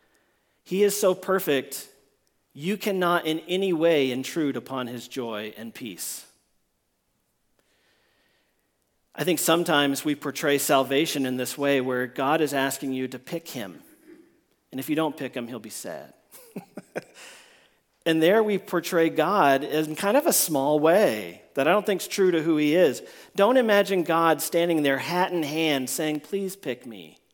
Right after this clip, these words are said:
He is holding out to you a royal pardon.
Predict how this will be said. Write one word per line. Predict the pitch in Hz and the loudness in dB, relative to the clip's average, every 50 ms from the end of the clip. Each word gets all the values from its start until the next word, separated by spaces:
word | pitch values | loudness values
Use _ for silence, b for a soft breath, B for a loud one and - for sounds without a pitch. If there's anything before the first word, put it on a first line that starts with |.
| _ _ _ _ _ _ _ _ _ _ _ _ _ _ _ _ _ _ _ _ _ _ _ _ _ _ | _ _ _ _ _ _ _ _ _ _ _ _ _ _ _ _ _ _ _ _ _ _ _ _ _ _
He | _ - 202 226 233 | _ -10 -6 -2 0
is | 220 185 147 | 0 0 -2
holding | 135 - - 175 175 175 175 175 175 170 156 | -4 -8 -8 -4 -2 -2 -2 -2 -2 -4 -4
out | 156 156 156 156 151 - | -4 -4 -4 -4 -4 -6
to | - 143 | -6 -6
you | 135 135 135 135 135 135 135 | -4 -4 -2 -2 -4 -4 -6
a | 135 131 131 123 | -6 -8 -10 -10
royal | 120 127 131 135 139 135 131 127 123 117 | -10 -6 -4 -2 0 0 0 -2 -4 -6
pardon. | - - 131 113 104 101 98 90 82 87 92 90 | -8 -8 -6 -6 -6 -6 -10 -12 -14 -16 -20 -20